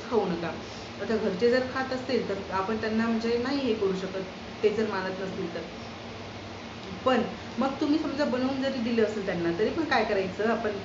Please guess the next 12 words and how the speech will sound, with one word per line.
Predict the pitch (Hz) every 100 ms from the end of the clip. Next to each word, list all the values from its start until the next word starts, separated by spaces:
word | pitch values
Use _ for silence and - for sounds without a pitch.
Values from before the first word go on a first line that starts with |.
| -
आंघोळ | 190 196 240
करायची | 240 226 202 - 185
आहे | 175
स्वच्छ, | 190 185 - 180 180 - - -
स्वच्छ | 202 233
अंगावरून | 196 202 214 226 254
पाणी | 254 208 202
वगैरे | 247 226 214
घ्यायचं | 214 220 190 185
आहे | 185 208 214
आणि, | 202 214 330 339 - - -
अ, | -